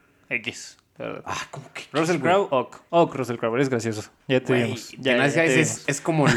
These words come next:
Speaker 2: lo mejor que puede ser el, el blockbuster.
Speaker 1: Sí, fue lo que
Speaker 2: Neta.
Speaker 1: me dijiste cuando te dije que la vi.
Speaker 2: Es muy buena, güey.
Speaker 1: Eh, pues, o sea, ok, ¿no?
Speaker 2: A mí me encanta Shane Black. Y Iron Man es muy Shane Black.
Speaker 1: Pero no, o sea, tienes que admitir que está malona.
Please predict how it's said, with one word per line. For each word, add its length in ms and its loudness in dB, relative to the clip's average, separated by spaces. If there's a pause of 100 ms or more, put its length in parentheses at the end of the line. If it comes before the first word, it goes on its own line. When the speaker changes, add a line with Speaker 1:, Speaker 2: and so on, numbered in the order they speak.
(120)
Speaker 2:
lo 200 -2
mejor 440 -4
que 100 -8
puede 240 -2
ser 180 -2
el, 280 -4 (180)
el 280 -10
blockbuster. 500 -8 (220)
Speaker 1:
Sí, 180 -6
fue 120 0
lo 60 2
que 60 -8
Speaker 2:
Neta. 40 -2
Speaker 1:
me 80 -2
dijiste 240 -4
cuando 160 -8
te 60 -4
dije 100 -10
que 80 -10
la 80 -8
vi. 100 -8 (580)
Speaker 2:
Es 120 -20
muy 160 -4
buena, 280 -6
güey. 200 -4
Speaker 1:
Eh, 100 -12 (320)
pues, 380 -12
o 60 -8
sea, 300 -8 (640)
ok, 380 -4 (440)
¿no? 120 -10 (100)
Speaker 2:
A 80 -10
mí 60 0
me 120 2
encanta 420 0
Shane 160 -4
Black. 340 -8
Y 380 -6 (120)
Iron 140 0
Man 140 2
es 120 -4
muy 160 -8
Shane 200 -14
Black. 320 -16 (1400)
Speaker 1:
Pero 220 -12
no, 640 -10
o 40 -12
sea, 120 -14
tienes 140 -10
que 60 -4
admitir 220 -6
que 80 -12
está 160 -8
malona. 380 -6